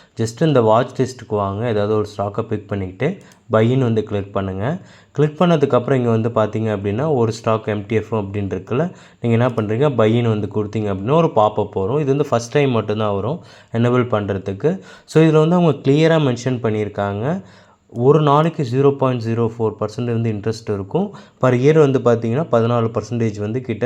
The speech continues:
வந்து இன்ட்ரெஸ்ட் இருக்கு. So brokerage வந்து பாத்தீங்கன்னா, ஜீரோ பா-, ஜீரோ பாயிண்ட் த்ரீ பர்சன்டேஜ் இல்ல அப்படின்னா ட்வென்டி ருப்பீஸ்.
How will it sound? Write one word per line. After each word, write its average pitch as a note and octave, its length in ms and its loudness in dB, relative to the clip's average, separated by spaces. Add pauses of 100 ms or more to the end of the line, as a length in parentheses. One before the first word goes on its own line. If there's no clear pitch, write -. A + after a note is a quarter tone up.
வந்து A2+ 200 -2
இன்ட்ரெஸ்ட் G#2+ 400 -8
இருக்கு. G2+ 300 -2 (480)
So C#3+ 120 2 (240)
brokerage D#3+ 480 2
வந்து C3+ 180 0
பாத்தீங்கன்னா, B2 360 0
ஜீரோ C3+ 300 4
பா-, C3 440 2
ஜீரோ C3+ 260 0
பாயிண்ட் B2+ 240 0
த்ரீ A#2 220 -2
பர்சன்டேஜ் A#2+ 600 -4
இல்ல A#2+ 220 -6 (120)
அப்படின்னா G#2+ 440 -4
ட்வென்டி A2+ 340 0
ருப்பீஸ். A2+ 320 -4